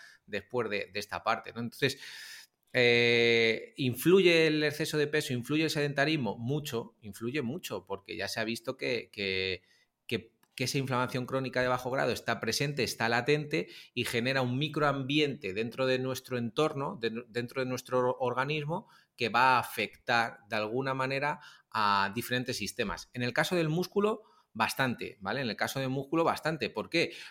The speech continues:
Porque lo que hace es que normalmente hay una infiltración del tejido adiposo que está enfermo,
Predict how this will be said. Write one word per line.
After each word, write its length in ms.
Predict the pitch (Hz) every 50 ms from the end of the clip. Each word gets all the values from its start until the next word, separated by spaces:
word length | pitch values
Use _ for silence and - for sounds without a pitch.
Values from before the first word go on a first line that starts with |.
| - _
Porque 240 | - 107 101 113 107
lo 140 | 104 104
que 80 | - 123
hace 160 | 123 - 143
es 60 | - -
que 180 | - 123 113
normalmente 540 | 104 110 107 110 117 123 135 143 139 - 113
hay 100 | 107 117
una 120 | 120 127 131
infiltración 600 | 127 127 - 131 127 127 123 120 - 143 143 127
del 160 | 110 101 -
tejido 340 | - 92 - - 123 127 127
adiposo 560 | 123 123 117 - 147 143 - 104 95 - _ _ _ _ _ _ _
que 120 | - 120
está 240 | 110 - - 135 135
enfermo, 720 | 143 135 139 - 170 175 170 165 151 151 165 208 - _